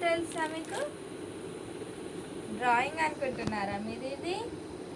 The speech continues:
డ్రాయింగ్ కాదు, ఇది మష్రూమ్ ఎరేజర్. నేను ఇది కొనుక్కున్నాను. ఇది ఎరేజరే, కానీ ఎక్కువ శాతం డ్రాయింగ్ లెక్కనే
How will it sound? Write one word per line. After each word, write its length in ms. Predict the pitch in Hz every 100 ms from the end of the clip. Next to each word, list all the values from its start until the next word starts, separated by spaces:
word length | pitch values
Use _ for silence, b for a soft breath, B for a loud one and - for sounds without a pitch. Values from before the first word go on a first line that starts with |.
| - - - 202
డ్రాయింగ్ 560 | 233 226 262 285 294 285 254
కాదు, 400 | 233 233 247 247 - - - 220
ఇది 160 | 220 220
మష్రూమ్ 500 | 214 220 - 233 233 208
ఎరేజర్. 540 | 185 208 214 233 196 175 - - - 180 - 294 - - - - - - - - - - - -
నేను 240 | 233 233 240
ఇది 160 | 240 233 247
కొనుక్కున్నాను. 1160 | 240 240 233 - 254 240 220 214 202 208 208 196 196 - - - - - - - - - - - - - - - - - - - -
ఇది 140 | 240 240
ఎరేజరే, 440 | 247 262 262 226 190 - 247
కానీ 220 | 247 302 349 - - - 320
ఎక్కువ 240 | - 262 269
శాతం 300 | 269 247 254 247 226
డ్రాయింగ్ 460 | 220 220 233 240
లెక్కనే 320 | 240 - 247